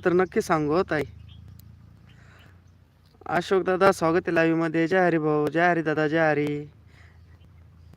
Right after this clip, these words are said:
स्वागत आहे दादा लाईव्हमध्ये. झालं का जेवण? कशी तब्येत दादा?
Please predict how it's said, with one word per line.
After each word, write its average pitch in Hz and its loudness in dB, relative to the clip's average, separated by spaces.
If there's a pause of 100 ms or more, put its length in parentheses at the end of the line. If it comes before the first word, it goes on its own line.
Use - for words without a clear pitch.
(100)
स्वागत 180 0
आहे 180 2
दादा 156 -2
लाईव्हमध्ये. 156 0
झालं 156 0
का 180 0
जेवण? 165 -2
कशी 185 -6
तब्येत 156 -8
दादा? 139 -4